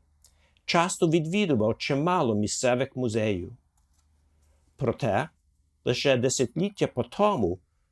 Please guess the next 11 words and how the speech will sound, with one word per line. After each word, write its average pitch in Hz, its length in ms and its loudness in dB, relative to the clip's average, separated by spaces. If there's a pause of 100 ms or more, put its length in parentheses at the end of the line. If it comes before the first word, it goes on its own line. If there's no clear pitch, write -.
(100)
коли 139 180 4
я 131 80 4
почав 143 400 0
більше 196 420 0
цікавитися 131 720 0
деревообробкою, 117 1200 0 (500)
я 131 100 6
вперше 196 480 0
пригадав 131 540 0
слухання 151 600 0
справи 127 580 2